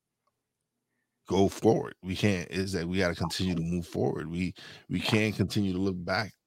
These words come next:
Speaker 1: to help y'all."
Speaker 2: No, I, it,
Speaker 1: And then
Speaker 2: I
Speaker 1: we can't focus on,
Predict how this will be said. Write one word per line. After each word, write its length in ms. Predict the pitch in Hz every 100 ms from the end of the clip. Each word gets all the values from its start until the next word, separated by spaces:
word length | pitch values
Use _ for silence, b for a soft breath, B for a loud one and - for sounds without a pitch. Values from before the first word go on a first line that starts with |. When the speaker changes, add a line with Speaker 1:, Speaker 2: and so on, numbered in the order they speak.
| _
Speaker 1:
to 80 | 113
help 340 | - 98 127
y'all." 300 | 65 55 - - _ _ _ _ _
Speaker 2:
No, 400 | 170 - - 196 -
I, 280 | 175 170 -
it, 200 | 175 90
Speaker 1:
And 200 | 90 85
then 100 | 98
Speaker 2:
I 40 |
Speaker 1:
we 80 | 98
can't 220 | 113 101
focus 460 | - 104 92 95 -
on, 260 | 92 90